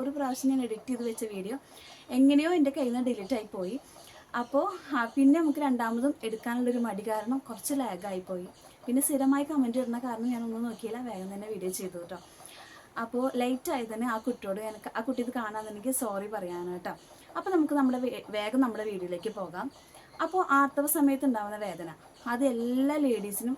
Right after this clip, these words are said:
അനുഭവപ്പെട്ടിട്ടുണ്ടായിരിക്കും. ഒരു ഏതെങ്കിലും, ഓ, എത്ര പെയിൻ ഇല്ലാത്ത ആൾക്കാർക്കായാലും ഒരു പ്രാവശ്യമെങ്കിലും ആ ഒരു പെയിൻ എന്താണെന്നുള്ള കാര്യം അറിഞ്ഞിട്ടുണ്ടാവും അല്ലേ? അപ്പോൾ ഈ പെയിൻ എങ്ങനെയാണ് നമ്മുടെ ബോഡിയിൽ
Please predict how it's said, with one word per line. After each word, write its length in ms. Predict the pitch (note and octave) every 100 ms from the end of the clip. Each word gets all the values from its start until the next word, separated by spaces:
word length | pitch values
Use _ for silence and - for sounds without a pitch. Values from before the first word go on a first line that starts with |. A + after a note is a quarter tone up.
| G#3
അനുഭവപ്പെട്ടിട്ടുണ്ടായിരിക്കും. 1000 | G3 G3 G3+ G#3+ F#3+ G3+ F3 E3 D#3 D3+ - - G3
ഒരു 200 | G#3 A#3+ A3+
ഏതെങ്കിലും, 320 | A#3 D4 D#4 A3
ഓ, 20 | A3+ A#3 - - - A#3+
എത്ര 280 | A3+ - F#4 F#4
പെയിൻ 160 | D4 C#4+
ഇല്ലാത്ത 220 | C4+ C4 B3+
ആൾക്കാർക്കായാലും 540 | A#3+ A3+ A#3 A3+ A#3 G#3
ഒരു 180 | A3+ C#4 D#4+
പ്രാവശ്യമെങ്കിലും 720 | D4 G#3+ A3+ - G#3+ A3 B3 - - G#3
ആ 60 | C4+
ഒരു 80 | C4 C4
പെയിൻ 200 | G3+ G#3 G3
എന്താണെന്നുള്ള 400 | G3 G3 F#3+ F#3+
കാര്യം 180 | F#3 A3 G#3+
അറിഞ്ഞിട്ടുണ്ടാവും 540 | G3 F3 F3+ E3 D#3+ F3
അല്ലേ? 120 | E3+ - - - - - - -
അപ്പോൾ 240 | C#4 C4+ F#4 - D#4
ഈ 20 | F#4 F#4+
പെയിൻ 280 | C#4 C4 B3+ D#4 - A#3+
എങ്ങനെയാണ് 580 | B3 C#4 D#4+ D#4 A#3+ B3
നമ്മുടെ 300 | A#3+ G#3+ A3 A3+
ബോഡിയിൽ 320 | G#3 G3